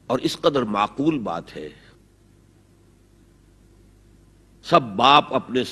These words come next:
سینوں پر ہاتھ رکھ کر سوچیں اور میری بات سنیں، کیا بیٹی کو گھر سے رخصت کرنے کا وقت جو ہے وہ خوشی کا وقت ہوتا ہے؟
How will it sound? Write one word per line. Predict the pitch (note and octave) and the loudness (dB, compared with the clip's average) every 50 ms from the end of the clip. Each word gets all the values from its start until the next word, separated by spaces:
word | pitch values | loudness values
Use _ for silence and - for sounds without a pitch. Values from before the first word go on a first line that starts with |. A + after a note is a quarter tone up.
| - - - - - | -12 -16 -18 -14 -4
سینوں | - C#3 C#3 B2+ B2+ | -2 -2 0 0 -2
پر | A2+ - A2 G2 - | -2 -2 -6 -6 -2
ہاتھ | G#2 A2+ A#2 - - | -2 -2 -2 -2 -6
رکھ | G#2 F#2 - | -12 -12 -10
کر | - G2 | -12 -14
سوچیں | - - F#2+ F#2+ F2+ - G2 | -12 -10 -12 -12 -10 -8 -8
اور | G2+ G2 F2+ | -6 -6 -6
میری | F2+ G2 F#2 F#2 | -6 -6 -6 -6
بات | E2+ F2 F2 F#2+ F#2+ | -6 -6 -8 -8 -8
سنیں، | - - F2 E2+ F2+ E2+ E2 - - - _ _ _ - _ - - - - - - - - - - - - - | -10 -12 -12 -10 -10 -14 -16 -18 -20 -20 _ _ _ -20 _ -20 -20 -20 -20 -20 -20 -20 -20 -20 -20 -20 -6 0
کیا | A#2 A#2 A#2 | 2 2 2
بیٹی | G#2 F2 F2 A#2 C3 B2+ G#2 C3 D3 D3 | 2 2 6 6 6 6 4 2 0 2
کو | - - B2+ | 2 2 0
گھر | A#2+ G2 F2 A2 | 0 0 -2 -4
سے | A2+ - - A#2+ A2+ | -4 -4 -2 -2 0
رخصت | G#2+ G#2 G#2+ G2+ - - A#2+ - - | 0 0 -4 -6 -2 -4 -4 -4 -4
کرنے | - G#2 G#2 G2+ G2 A2 G#2+ | -6 -6 -6 -2 -2 -2 -4
کا | - - F#2+ F#2 | -4 -6 -8 -6
وقت | F2+ G2 G#2 - - - - | -4 -4 -6 -6 -8 -10 -8
جو | F#2+ F2+ | -8 -4
ہے | E2+ F#2 | -2 -2
وہ | G2+ G#2 G#2 G#2 | -2 -2 -4 -6
خوشی | - - G2+ - - C#3 C3+ | -6 -10 -10 -8 -6 -8 -6
کا | - C#4 | -4 -4
وقت | - C4+ A#3 - - - | -6 -6 -6 -10 -12 -12
ہوتا | - - - - G#3 | -12 -12 -12 -18 -18
ہے؟ | E3 - | -20 -20